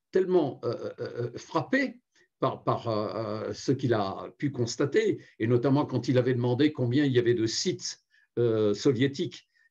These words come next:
qui étaient prévus de, dans les frappes possibles. Alors, je crois qu'on lui a dit vingt à quarante mille, mais il a dit : « Mais vous êtes complètement fou. » Et c'était, c'était cette folie-là, hein, justement, euh, qui, qui guidait, euh, les, les responsables de, de, de l'armement nucléaire, hein. D'ailleurs, ça n'est pas un hasard,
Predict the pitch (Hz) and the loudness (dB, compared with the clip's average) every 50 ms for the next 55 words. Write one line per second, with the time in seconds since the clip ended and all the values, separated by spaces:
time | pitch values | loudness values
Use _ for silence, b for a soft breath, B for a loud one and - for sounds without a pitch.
0 | _ _ - 127 117 120 117 117 - 143 139 135 127 110 113 - - - 139 139 | _ _ -6 2 2 2 2 4 2 4 4 4 4 2 0 -4 0 2 2 2
1 | 113 123 156 160 147 135 127 123 123 120 113 123 117 113 113 117 - - 135 135 | 2 2 0 0 0 0 4 4 4 4 4 2 2 2 2 0 0 0 -2 -2
2 | - - 123 - - _ - 143 123 - 214 226 196 175 139 - B B B B | -2 -4 -10 -20 -10 _ 0 0 2 2 -2 -2 0 0 0 0 B B B B
3 | B B - 101 101 - 110 123 131 117 117 117 113 113 110 110 123 123 98 113 | B B -8 -8 -8 -4 -2 -2 -2 0 2 2 4 2 2 2 0 0 2 2
4 | 123 120 120 117 123 127 110 104 101 - - 151 160 170 143 117 110 95 101 104 | 2 2 2 2 0 0 0 0 -4 -2 2 2 2 4 4 0 0 2 2 2
5 | 101 139 131 120 104 98 104 110 107 - - 113 - 117 113 - 147 160 - - | 2 2 2 2 0 0 0 -2 -2 -2 -6 -2 0 0 0 2 0 0 0 0
6 | 240 226 - - - _ _ _ _ _ _ - 120 120 107 - 151 151 - - | -2 -2 -2 -4 -8 _ _ _ _ _ _ -6 -4 -2 -2 0 0 -2 -2 0
7 | - 131 - - 185 - 139 127 - - - 156 143 190 202 240 220 - 90 - | -2 0 2 4 4 4 2 0 -2 0 0 2 2 2 2 0 0 0 -4 -8
8 | - 117 120 123 - 131 - - - 117 117 107 - 120 113 110 - 156 143 135 | -6 -4 -4 -4 -4 -6 -12 -14 -12 -10 -10 -10 -8 -8 -10 -4 0 0 2 2
9 | 131 131 B B B B B - 123 120 123 139 131 123 120 - 147 143 120 143 | 0 -2 B B B B B 0 0 0 2 0 0 0 0 -2 -2 0 0 2
10 | 156 131 170 170 151 131 - - 131 127 120 110 123 120 120 120 120 127 123 123 | 4 4 4 4 2 0 -4 -2 -2 0 0 0 -2 -2 -2 0 0 0 2 2
11 | 131 123 - - 123 123 - 156 147 139 120 120 B B B B B - 104 131 | 0 0 -2 -4 -6 -2 0 -2 0 0 -2 -4 B B B B B -2 2 4
12 | 127 120 120 120 127 123 131 127 139 131 123 127 123 131 131 131 139 139 135 135 | 4 4 4 4 2 0 2 2 2 2 2 0 0 0 0 2 2 2 2 2
13 | 123 - 147 139 131 117 92 - - _ _ - 107 123 151 143 117 110 110 123 | 2 4 4 4 4 4 2 -2 -6 _ _ -8 -6 -4 -2 0 0 2 2 2
14 | 120 - 123 110 107 107 - 123 107 - - 120 110 107 110 110 156 170 196 196 | 2 0 0 0 0 2 2 0 0 2 2 2 2 2 2 2 2 2 0 -2
15 | - - | -6 -12